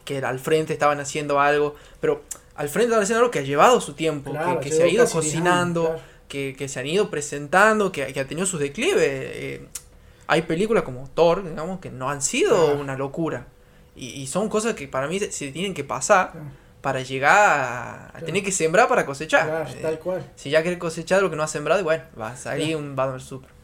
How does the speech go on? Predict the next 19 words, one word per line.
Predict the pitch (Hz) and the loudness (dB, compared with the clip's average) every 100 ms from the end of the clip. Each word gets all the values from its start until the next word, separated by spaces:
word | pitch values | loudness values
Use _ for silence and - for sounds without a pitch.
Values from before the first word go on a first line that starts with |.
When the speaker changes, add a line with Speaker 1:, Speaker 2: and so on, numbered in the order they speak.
| - | -14
Speaker 2:
Claro, | - 165 139 - 180 | -4 -4 -4 -12 -12
y | 160 | -8
Marvel | 151 196 247 175 | -2 2 4 4
fue | 190 | 0
muy | 180 | 0
inteligente | 175 185 202 | 2 0 0
en | |
ese | 156 | -4
sentido, | 165 208 160 | -4 0 0
por | 143 | -2
ejemplo, | 143 139 | -8 -10
lo | 123 | -12
que | 135 | -12
decís | 135 | -8
vos | 151 151 | -2 -2
de | 139 | -2
Thor, | 170 160 135 | 2 2 0
por | 135 | -10
ejemplo. | 131 120 | -12 -16